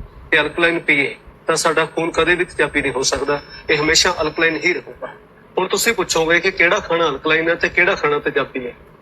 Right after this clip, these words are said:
ਇਸ ਦਾ ਬਸ ਸਿੱਧਾ ਜਿਹਾ ਫਾਰਮੂਲਾ ਇੱਕ ਹੀ ਹੈ ਕਿ ਜੋ ਰੱਬ ਨੇ ਸਾਨੂੰ ਦਿੱਤਾ ਉਹ ਸਾਰਾ ਅਲਕਲਾਈਨ ਹੈ ਤੇ ਜਿਹੜਾ ਸਾਨੂੰ ਹਲਵਾਈਆਂ ਨੇ ਤੇ ਕੰਪਨੀਆਂ ਨੇ ਦਿੱਤਾ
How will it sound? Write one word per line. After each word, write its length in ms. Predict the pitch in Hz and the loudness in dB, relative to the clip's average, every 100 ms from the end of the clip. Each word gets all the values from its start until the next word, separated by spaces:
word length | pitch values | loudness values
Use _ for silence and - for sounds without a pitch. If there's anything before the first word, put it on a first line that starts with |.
| - - - - | -18 -18 -18 -2
ਇਸ 120 | - | 0
ਦਾ 140 | - 190 | 4 4
ਬਸ 180 | 180 180 | 4 2
ਸਿੱਧਾ 240 | 156 196 | 2 2
ਜਿਹਾ 100 | 202 | 2
ਫਾਰਮੂਲਾ 420 | 160 151 156 156 | 2 0 2 2
ਇੱਕ 220 | 147 - | 0 0
ਹੀ 120 | 165 135 | 0 0
ਹੈ 140 | - - - - - - - - | -4 -14 -20 -20 -18 -18 -16 -2
ਕਿ 80 | 165 | -2
ਜੋ 240 | 156 175 | 2 2
ਰੱਬ 220 | 190 151 165 | 2 2 0
ਨੇ 140 | 190 | 0
ਸਾਨੂੰ 280 | 185 170 165 | 0 -2 -2
ਦਿੱਤਾ 320 | 143 - 131 - - - - - | -4 -2 -4 -8 -20 -20 -14 -4
ਉਹ 80 | 170 | 0
ਸਾਰਾ 280 | 165 170 139 | 2 2 0
ਅਲਕਲਾਈਨ 440 | 135 156 156 143 | 0 2 2 0
ਹੈ 120 | 139 - - - - 160 | -8 -12 -14 -16 -4 0
ਤੇ 80 | |
ਜਿਹੜਾ 220 | 151 170 175 | 2 2 2
ਸਾਨੂੰ 360 | 165 165 156 | 0 -2 -2
ਹਲਵਾਈਆਂ 420 | 143 135 143 156 | 0 0 2 2
ਨੇ 60 | 156 | 2
ਤੇ 120 | 156 | -2
ਕੰਪਨੀਆਂ 500 | - 135 - 156 165 | 0 -2 0 0 2
ਨੇ 80 | 160 | 0
ਦਿੱਤਾ 360 | 139 - 120 | -2 -4 -6